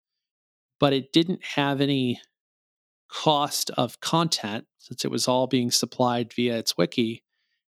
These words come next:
And it also didn't have any cost of traffic because it was all organic traffic. So our view of the world was that twenty million dollar revenue business was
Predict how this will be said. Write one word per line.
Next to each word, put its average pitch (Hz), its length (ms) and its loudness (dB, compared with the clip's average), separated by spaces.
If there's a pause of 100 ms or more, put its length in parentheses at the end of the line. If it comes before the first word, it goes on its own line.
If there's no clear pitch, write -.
(140)
And 143 120 0
it 131 80 -2
also 156 340 4
didn't 143 360 0
have 131 280 0
any 120 200 -2
cost - 460 0
of - 120 -18
traffic 160 680 0
because - 280 -4
it - 80 -8
was - 180 -4
all 120 360 0 (300)
organic 139 440 0
traffic. - 420 -2
So 131 400 2 (1080)
our 165 240 6
view 160 280 4
of 147 80 2
the 139 60 4
world 135 300 2
was 127 140 2
that - 260 0
twenty 170 300 0
million 147 320 2
dollar 135 320 2
revenue 123 340 0
business 127 540 2
was - 440 -2